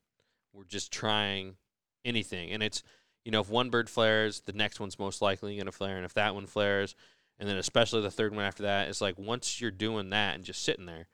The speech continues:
like, you're literally just gonna sit there and see the same thing over and over. So, um, I'm always for making changes as quick as you can, as many changes as you can, do 'em as quick as you can, get out of the decoys and get back in the blind.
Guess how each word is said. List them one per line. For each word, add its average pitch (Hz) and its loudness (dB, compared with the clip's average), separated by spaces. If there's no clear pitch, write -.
like, 90 -6
you're 98 -8
literally 104 2
just 95 -8
gonna 92 -6
sit - -6
there 95 -6
and 92 -12
see - -6
the 92 -8
same 104 -2
thing 95 -8
over 90 -8
and 90 -10
over. 78 -10
So, 90 -4
um, 92 -4
I'm 123 0
always 107 2
for 98 -6
making 101 -2
changes 95 -8
as - -8
quick - 2
as 104 -6
you 98 -8
can, 101 0
as 95 -6
many 117 0
changes 101 -4
as 92 -14
you - -16
can, 95 -4
do 120 0
'em 117 0
as 107 -2
quick - 0
as 107 -8
you 101 -10
can, 107 0
get 104 2
out 107 6
of 104 0
the 98 -4
decoys 101 0
and 90 -12
get 98 -2
back 98 0
in 98 -12
the 95 -6
blind. 85 -8